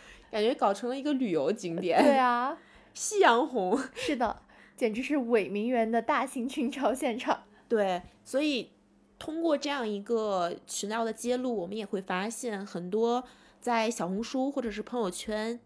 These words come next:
Speaker 1: 那些晒什么高档豪车、高档酒店、背奢侈包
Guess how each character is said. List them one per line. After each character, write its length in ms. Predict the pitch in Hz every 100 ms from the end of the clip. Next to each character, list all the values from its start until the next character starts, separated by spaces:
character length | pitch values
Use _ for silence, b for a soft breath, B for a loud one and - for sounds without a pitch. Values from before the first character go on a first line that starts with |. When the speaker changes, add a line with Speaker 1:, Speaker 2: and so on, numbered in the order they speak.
| -
Speaker 1:
那 120 | 214
些 260 | 220 220 226
晒 500 | - 233 208 190 196 -
什 140 | -
么 140 | 180
高 220 | 185 233 254
档 340 | 214 165 165
豪 300 | - - 165
车、 460 | - - 247 247 254
高 160 | 254 247
档 200 | 214 247
酒 240 | 220 151
店、 340 | - 202 185 175 b b b
背 240 | 202 202 202
奢 240 | - 254
侈 200 | 254 202
包 380 | - 196 208